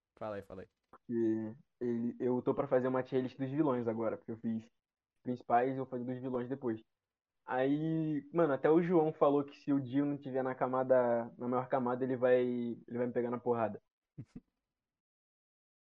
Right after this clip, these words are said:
Speaker 1: Mas, é, tipo, muita gente não gosta do Diablo, mas eu, eu não, eu, tipo,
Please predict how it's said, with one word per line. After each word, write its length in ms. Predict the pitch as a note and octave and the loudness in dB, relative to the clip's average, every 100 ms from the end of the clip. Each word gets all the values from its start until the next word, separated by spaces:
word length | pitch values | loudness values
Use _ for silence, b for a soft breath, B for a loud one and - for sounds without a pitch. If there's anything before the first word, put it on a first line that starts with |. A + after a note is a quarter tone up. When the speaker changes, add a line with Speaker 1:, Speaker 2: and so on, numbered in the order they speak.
| _ _ _ _ _ _ _ _ - | _ _ _ _ _ _ _ _ -12
Speaker 1:
Mas, 340 | B2+ B2+ - _ _ B2 | -10 -10 -12 _ _ -8
é, 400 | C3 A2+ G2 - | -6 -4 -6 -10
tipo, 400 | - - G1+ - _ - | -20 -20 -20 -20 _ -12
muita 280 | C#3+ E3 D#3 | -10 -6 -6
gente 220 | E3 D3 | -6 -8
não 180 | D#3+ C#3 | -8 -6
gosta 260 | A#2 A2+ | -8 -8
do 60 | A2+ | -10
Diablo, 420 | G#2 F#2+ G#2+ A2+ | -8 -8 -10 -12
mas 200 | A#2 B2 | -12 -10
eu, 220 | D3 C3+ - _ _ - | -10 -12 -16 _ _ -12
eu 120 | - | -10
não, 160 | D#3+ F3+ | -8 -10
eu, 120 | - | -14
tipo, 360 | E3 _ - | -14 _ -14